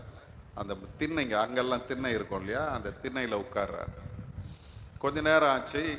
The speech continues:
இவங்க வீட்டுல இருக்கிறவங்கலாம் சாப்பிட போறாங்க. அந்த தாத்தாவை இந்த அம்மா சொல்லுது, "தாத்தா, ரொம்ப தூரத்துல இருந்து வந்திருக்கிற போல இருக்குது, வாங்க வீட்டுல வந்து சாப்பிடுங்க."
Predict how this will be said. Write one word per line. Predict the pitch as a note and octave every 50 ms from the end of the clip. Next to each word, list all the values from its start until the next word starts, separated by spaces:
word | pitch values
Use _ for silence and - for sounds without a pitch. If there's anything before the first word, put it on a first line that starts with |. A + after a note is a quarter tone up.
| - -
இவங்க | C3 C3 C3+ C3+ C3 C3 B2+
வீட்டுல | B2 A#2+ D3 E3 D#3+ - D3
இருக்கிறவங்கலாம் | C#3+ C3+ B2 B2 A#2+ A#2+ B2 A#2+ A#2 B2 D3
சாப்பிட | C#3+ - - C#3 C3+ D3+ D3+ - C#3 C3+
போறாங்க. | A2+ G#2+ A#2 G#2+ G#2+ G#2 G#2 G2+ G#2 A#2+ C#3+ C#3+ B2+ - - - -
அந்த | G#2+ A2+ A2+ A#2
தாத்தாவை | G#2+ - - B2 B2 C#3+ D3 - D3 B2+ A#2+ B2+ C3+
இந்த | B2+ A2+ G#2+ G#2+
அம்மா | G#2+ A#2 B2 C3 B2
சொல்லுது, | - - A2+ G#2+ G#2+ G#2+ A2+ A#2+ A2+
"தாத்தா, | - A2+ A2+ A#2 A2+ A#2 A2+ A2+ B2 D3+ D#3 D3 - - - - - - - - - - - - - - _ - - -
ரொம்ப | - G#2 A#2+ B2+ C#3
தூரத்துல | C3+ C#3+ D3 D3+ D#3 D#3 D#3
இருந்து | D3+ D3 C#3 C3+ C3 B2+
வந்திருக்கிற | B2 B2+ B2 B2+ C#3+ C3+ B2+ C3 B2+ B2+
போல | B2 B2 B2+ C3 C3+
இருக்குது, | C3 B2 B2 - A#2 G#2+ F#2+ F2 E2 F2 F2
வாங்க | F#2+ A2 A#2+ B2+ B2+ A#2+ G#2+ F2+ E2+ - - - A2+
வீட்டுல | B2+ C#3 C3 - B2+ A#2+
வந்து | A#2+ A#2+ A#2+ A#2+ C#3 E3 G3+ - - - - - - - - - - -
சாப்பிடுங்க." | - A2 A2+ A2+ - G#2 F#2 F#2 F2+